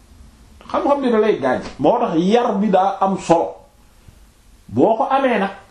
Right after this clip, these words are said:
ak xam-xam bi, voilà, ñoom ñooy ànd. Waxuñ la it da ngay dem uti bi yar ba pare door a ñëw di door a jàng. Non, bi ngay jàng ngay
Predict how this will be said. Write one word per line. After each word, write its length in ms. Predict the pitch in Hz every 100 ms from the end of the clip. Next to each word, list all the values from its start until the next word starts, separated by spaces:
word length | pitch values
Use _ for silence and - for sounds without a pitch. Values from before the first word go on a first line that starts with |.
| _
ak 200 | 185 -
xam-xam 380 | 196 185 170 156
bi, 80 | 127
voilà, 680 | 110 170 254 226 175 - - - - _
ñoom 320 | 131 160 240
ñooy 160 | 196 170 165
ànd. 220 | 190 110 - - - _ _ _
Waxuñ 340 | 170 254 254
la 80 | 220
it 120 | 214 196
da 80 | 190
ngay 180 | 202
dem 140 | 190 190 -
uti 180 | 254 233
bi 120 | 175
yar 240 | 185 165
ba 140 | 160 -
pare 220 | 240 226 - - -
door 260 | 175 262 320
a 40 | 262
ñëw 180 | 226
di 60 | 175
door 180 | 185 175
a 100 | 147
jàng. 200 | 131 104 139
Non, 320 | 233 214 -
bi 140 | 170
ngay 280 | 247 262 254
jàng 200 | 226 240
ngay 300 | 214 208 214